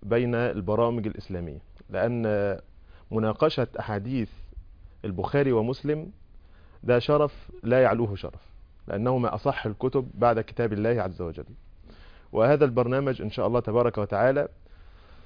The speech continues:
سنتناول فيه أحاديث البخاري ومسلم بعيداً عن طعن الطاعنين وتشكيك المشككين وجهل الجاهلين،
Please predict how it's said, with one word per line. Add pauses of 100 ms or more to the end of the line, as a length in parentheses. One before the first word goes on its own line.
(180)
سنتناول
فيه (340)
أحاديث
البخاري
ومسلم (580)
بعيداً
عن
طعن
الطاعنين
وتشكيك
المشككين
وجهل
الجاهلين،